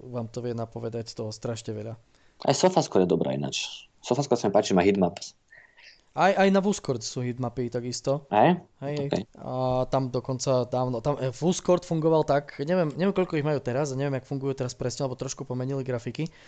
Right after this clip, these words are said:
Speaker 1: ale na
Speaker 2: Mhm.
Speaker 1: jedného hráča bolo päťdesiat metrik, k-,
Speaker 2: Ok,
Speaker 1: ktoré
Speaker 2: nice.
Speaker 1: zohľadňovali jeho, jeho výkon. Takže ako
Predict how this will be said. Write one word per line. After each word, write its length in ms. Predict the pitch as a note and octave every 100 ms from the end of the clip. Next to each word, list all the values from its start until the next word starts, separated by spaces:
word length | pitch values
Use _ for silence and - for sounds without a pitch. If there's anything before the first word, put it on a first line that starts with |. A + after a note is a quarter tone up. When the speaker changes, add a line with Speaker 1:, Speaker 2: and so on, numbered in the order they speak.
| - - -
Speaker 1:
ale 240 | A#2+ B2
na 160 | C3+ D#3
Speaker 2:
Mhm. 20 | E3+
Speaker 1:
jedného 200 | F3+ D#3+
hráča 320 | D3 D3+ D#3
bolo 240 | C#3 C#3 C3
päťdesiat 480 | - C#3+ D#3 C#3
metrik, 480 | B2 C3 - - - - _ _ _ _ -
k-, 320 | B2 - B2
Speaker 2:
Ok, 160 | C3+ -
Speaker 1:
ktoré 160 | A2
Speaker 2:
nice. 80 | F2+
Speaker 1:
zohľadňovali 580 | G#2+ C3+ A#2 C3 C3+ C3
jeho, 300 | B2 A#2+ A#2+ A#2+ A#2 F#2+
jeho 260 | C3 A#2+ A#2
výkon. 320 | A#2 A2+ G#2+
Takže 480 | A2+ A2+ A2+ A2+ A2+
ako 320 | - A#2+ -